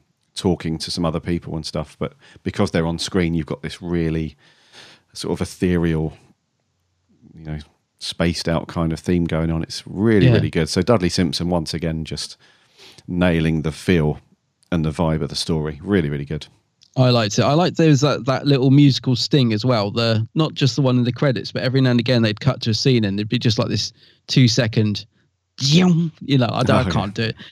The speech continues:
Speaker 2: I loved that. Just to really, almost as if you were sort of drifting off, it just brought you straight back in. So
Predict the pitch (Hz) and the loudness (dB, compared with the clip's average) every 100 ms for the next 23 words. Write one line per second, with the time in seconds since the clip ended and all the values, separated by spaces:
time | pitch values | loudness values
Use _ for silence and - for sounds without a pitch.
0 | _ 127 131 139 165 147 117 - 123 113 | _ -2 4 4 4 0 -6 -8 -4 -2
1 | 120 139 143 139 160 143 120 139 135 104 | -2 0 -2 -2 -2 -2 0 2 2 2
2 | 139 135 127 123 - 113 - _ - _ | 4 4 4 0 -2 -4 -8 _ -20 _
3 | - 147 - 135 135 104 104 - - - | 2 2 6 6 4 2 -6 -6 -10 2
4 | 135 120 110 - - 131 117 117 107 120 | 4 4 2 0 0 0 0 0 0 0
5 | 110 - | 0 -2